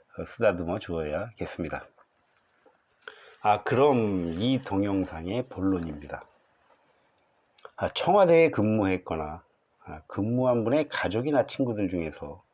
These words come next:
어, 청와대의 불법, 비리, 먹튀 사례, 예, 또는 알박기 공직자의,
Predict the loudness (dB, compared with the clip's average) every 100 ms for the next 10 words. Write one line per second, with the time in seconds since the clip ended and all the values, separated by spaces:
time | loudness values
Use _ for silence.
0 | _ _ _ _ _ -16 -12 -4 0 2
1 | 2 2 0 -4 -10 -4 -2 0 0 0
2 | _ _ _ _ -8 -2 0 0 -2 -10
3 | _ _ -20 -20 _ 0 0 0 -2 0
4 | 0 -4 -8 0 2 2 0 -2 -6 -12
5 | -12 -12 -10 -2 0 0 -2 -8 _ _
6 | _ _ _ _ _ _ _ -16 -6 0
7 | 2 6 4 4 0 2 0 0 -2 2
8 | 6 6 4 -2